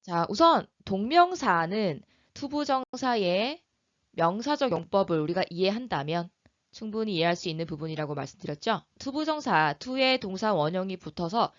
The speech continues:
세 가지 역할이나 할 수 있었던 거 기억납니까? 그 중에서 우리는 명사에만 집중해 보도록 합니다. to의 동사 원형에 붙어서 "나 동사 아니야, 명사야" 라고 할 때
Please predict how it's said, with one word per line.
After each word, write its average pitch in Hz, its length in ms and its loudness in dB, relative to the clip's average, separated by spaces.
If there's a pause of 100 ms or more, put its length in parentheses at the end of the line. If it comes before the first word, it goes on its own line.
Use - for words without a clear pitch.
(300)
세 233 240 -4
가지 247 320 2
역할이나 185 440 0
할 208 80 0
수 202 120 -8
있었던 196 360 -6
거 185 120 -4
기억납니까? 170 680 -4
그 208 140 -2
중에서 285 540 0
우리는 180 280 -4
명사에만 214 880 -2
집중해 185 380 -8
보도록 160 280 -8
합니다. 196 320 -8 (680)
to의 269 580 2
동사 202 320 -2
원형에 175 360 0
붙어서 202 460 -4
"나 185 120 0
동사 202 320 -2
아니야, 175 340 0
명사야" 226 720 0
라고 196 240 -2
할 202 140 -4
때 - 240 -2